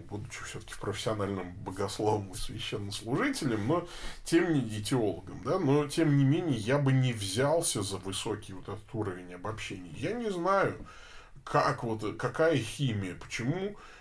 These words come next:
где-то родится, э, свой Рахманинов, свой Чайковский, где-то родится Бах.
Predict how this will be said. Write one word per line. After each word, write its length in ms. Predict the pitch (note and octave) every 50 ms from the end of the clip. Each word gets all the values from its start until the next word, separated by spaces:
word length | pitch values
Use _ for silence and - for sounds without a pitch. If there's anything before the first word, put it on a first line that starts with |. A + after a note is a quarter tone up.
| - -
где-то 480 | C#3 C3+ C3 G#2 G#2 B2+ D3 D#3+ D3+ A#2
родится, 760 | G#2+ G2+ G2 G2 A2 C3 C#3 C3+ - - B2+ A2 G#2+ F#2+ - - - - - - - - -
э, 160 | G2 F2+ -
свой 360 | - - - A2 A2 A2 G#2
Рахманинов, 760 | G#2 G#2+ G2+ G#2 - A2+ A#2+ C3 D3+ D3 C3 A#2+ A2 G2+ G2 -
свой 320 | - - G2 G2 G2 F#2+
Чайковский, 720 | - - G2+ G2 G2 - B2 C3+ D3 C#3+ - - - G#2 F#2
где-то 420 | F#2 F#2 - G2 G2+ G2 - G2
родится 520 | G2 F#2+ F#2+ G2+ F#2+ F#2+ F#2+ - - - G2+
Бах. 480 | F2+ - G2+ G#2 A2+ B2 B2+ - -